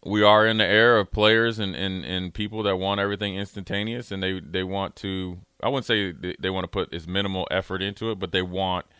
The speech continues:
to make, th-, these kids these days, no matter who they are, they wanna make the transition. It's li-, it's funny.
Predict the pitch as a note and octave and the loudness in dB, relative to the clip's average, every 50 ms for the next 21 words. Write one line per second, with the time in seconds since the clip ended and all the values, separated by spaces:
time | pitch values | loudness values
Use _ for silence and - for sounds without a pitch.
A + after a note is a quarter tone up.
0 | _ _ _ _ _ _ _ _ _ - - G2 F#2 F#2+ G2 F#2+ F2+ E2+ _ _ | _ _ _ _ _ _ _ _ _ -6 -4 -4 -2 2 2 2 0 0 _ _
1 | - _ _ _ _ - F#2 G2+ - - D#2 G#2+ B2 C#3+ - - - B2 A2 G2 | -20 _ _ _ _ -4 -4 -4 -2 -2 -2 -2 -2 -2 -2 -2 0 0 0 0
2 | G#2 G#2+ G#2+ G2 F2+ E2 F2+ F2 F2 F2 F2 F#2 F2+ F#2 F#2 F2 E2+ F#2 F#2+ A2+ | 0 -2 -2 -2 -2 -2 -2 -2 -2 -2 -4 -4 -4 -2 -2 -4 -4 -4 -4 -2
3 | A#2 A2+ A2 G#2 G2 G2+ G2 G2+ G#2+ A2 - G#2 G#2+ A#2+ A#2+ A#2 G#2+ G2+ G2 F#2+ | 0 2 2 2 2 2 2 2 2 2 2 0 0 2 2 0 0 0 0 -2
4 | F#2 - F#2+ E2+ - G#2 G2 F#2+ F#2 E2+ F#2+ F#2+ - - F#2+ F#2 - - G#2 G2+ | -2 -4 -8 -8 -4 -2 -2 -2 0 -2 -2 -4 -4 -4 -10 -10 -4 -2 -4 -2
5 | G2 G#2+ A2+ - - A2+ F#2+ - - A2+ G#2 F2+ D#2+ D#2 | 0 0 0 2 2 0 0 0 -2 0 0 0 -2 -6